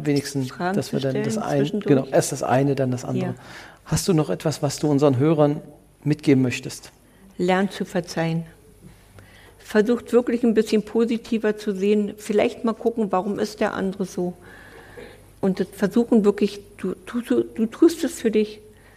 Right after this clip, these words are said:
Speaker 2: Dein Herz freut sich, deine Leber, deine Galle, alles freut sich. Du tust es für dich.
Speaker 1: Dann nehmen wir das mal so mit.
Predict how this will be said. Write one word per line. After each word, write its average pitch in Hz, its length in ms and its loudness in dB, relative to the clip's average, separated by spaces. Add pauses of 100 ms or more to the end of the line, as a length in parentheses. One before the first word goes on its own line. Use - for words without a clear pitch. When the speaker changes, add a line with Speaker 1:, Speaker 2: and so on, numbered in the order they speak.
(220)
Speaker 2:
Dein 190 180 2
Herz 208 360 0
freut 214 320 -2
sich, - 360 -4 (360)
deine 185 240 0
Leber, 196 520 2
deine 180 220 2
Galle, 180 440 0 (840)
alles 170 220 -2
freut 175 280 -2
sich. 170 240 -6 (1300)
Du 185 60 -8
tust 247 320 0
es 233 80 -4
für - 140 -4
dich. 170 280 -6 (1300)
Speaker 1:
Dann 131 160 2
nehmen 143 180 6
wir 143 80 4
das 139 200 2
mal 147 80 4
so 135 120 2
mit. 160 280 -2